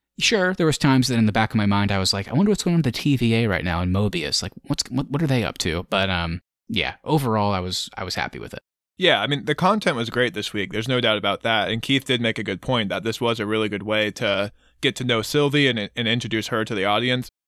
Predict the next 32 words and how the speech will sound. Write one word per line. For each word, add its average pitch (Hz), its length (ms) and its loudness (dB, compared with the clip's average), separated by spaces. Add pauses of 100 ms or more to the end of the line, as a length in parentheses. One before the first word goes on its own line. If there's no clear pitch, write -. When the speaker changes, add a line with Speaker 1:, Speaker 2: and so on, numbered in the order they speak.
(120)
Speaker 2:
I 127 100 2
think 170 200 0
I 135 140 4
had 143 120 2
just 131 160 -4
gotten 113 320 0
so 123 200 0
used 110 340 -2
to 123 80 -4
the 107 80 -2
Mobius 110 520 -2
Loki 120 280 -2
dynamic 127 640 -2
that 117 120 0
it 107 100 -2
felt 127 180 0
like 110 140 0
a 110 80 0
really 113 240 0
big 104 180 -2
departure 110 440 -4
from 101 460 -4
kind 117 200 -6
of 98 80 -4
the - 60 -14
formula 113 420 0
is 95 80 -6
set 107 200 -2
up 104 120 0
for - 80 -6
this 135 180 -4
week. 143 240 -2